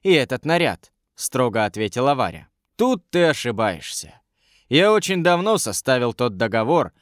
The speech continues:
но все не решался предложить тебе. Люди графа просто нашли и воспользовались им",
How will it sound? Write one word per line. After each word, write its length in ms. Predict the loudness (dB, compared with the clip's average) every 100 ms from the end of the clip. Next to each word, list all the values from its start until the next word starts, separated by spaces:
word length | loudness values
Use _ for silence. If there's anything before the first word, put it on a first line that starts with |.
| _ -2
но 160 | -2
все 200 | 0 0
не 120 | 2
решался 480 | 2 2 0 0 -2
предложить 640 | -2 -2 0 0 0 -2
тебе. 320 | -6 -12 -14 -20 _ _ _ _
Люди 360 | 2 4 4 0
графа 540 | 0 2 2 0 -8 -10 _ _
просто 400 | 2 4 4 0
нашли 440 | 0 -2 -4 -2 0
и 40 |
воспользовались 840 | 0 -2 0 0 0 -4 -6 -8 -8
им", 220 | -10 -16